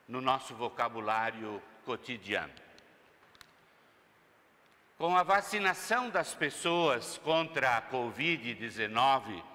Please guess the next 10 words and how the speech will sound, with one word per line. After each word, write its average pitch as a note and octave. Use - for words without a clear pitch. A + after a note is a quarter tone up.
avançando, A#2
é D#3
importante G#3+
ficar C#3+
atento D#3
ao C#3+
intervalo C#3
entre C#3
esta D3+
aplicação C3+